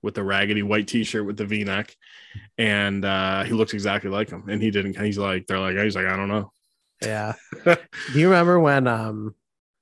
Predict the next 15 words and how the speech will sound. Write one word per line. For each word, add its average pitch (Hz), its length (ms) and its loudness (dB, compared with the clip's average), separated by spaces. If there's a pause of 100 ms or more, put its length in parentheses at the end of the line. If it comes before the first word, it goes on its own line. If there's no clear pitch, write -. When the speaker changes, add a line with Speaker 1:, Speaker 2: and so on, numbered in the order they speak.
(300)
Speaker 2:
I 113 100 -2
think 123 160 0
it 131 40 4
was, 117 120 2
like, 113 220 -2
after 113 420 0
a 110 60 -2
game, 110 580 -6
after 120 280 -2
a 113 60 0
Browns 110 400 -2
game, 113 340 -6
the 117 80 -4
Browns 110 420 -2
lost 107 480 -4